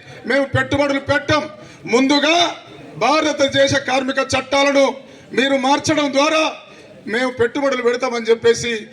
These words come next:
ప్రపంచ దేశంలో ఉన్నటువంటి పరిశ్రమాధిపతులు చెప్పినటువంటి నేపథ్యంలో ప్రథమ గవర్నమెంట్లో వారు దీనికి పురిమర కంటే స్టార్ట్ చేసుడు పెట్టాడు. ఆ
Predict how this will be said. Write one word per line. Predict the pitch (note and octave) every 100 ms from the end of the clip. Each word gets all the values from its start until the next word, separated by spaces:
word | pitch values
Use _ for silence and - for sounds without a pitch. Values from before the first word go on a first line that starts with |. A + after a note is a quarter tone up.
| - -
ప్రపంచ | A3+ B3+ C4 B3
దేశంలో | A#3 C4+ C#4+ C#4 B3+
ఉన్నటువంటి | A#3 A#3 A#3+ A3+
పరిశ్రమాధిపతులు | A3+ A3+ A#3+ A3+ A3+ A3+ A3+ A#3 D4 B3+ - - - - B3+
చెప్పినటువంటి | B3+ C#4 C#4 C4 C4+
నేపథ్యంలో | B3+ C#4 C#4 C#4 C#4+ C#4+ C#4 C#4 - - - -
ప్రథమ | B3+ C#4+ D4 D4 C4+
గవర్నమెంట్లో | C#4 C#4 C#4+ C#4+ C4+ D4+ E4+ - - - - - - A3
వారు | C4+ C4+
దీనికి | C#4 C#4 C#4+ C#4+ A#3+ - -
పురిమర | B3+ C#4 C#4+ C4+ C4
కంటే | C4 B3
స్టార్ట్ | C4 B3+ C#4+
చేసుడు | C4 A#3+ A#3+ B3
పెట్టాడు. | B3 B3+ B3 A#3+ A3 - - -
ఆ | F3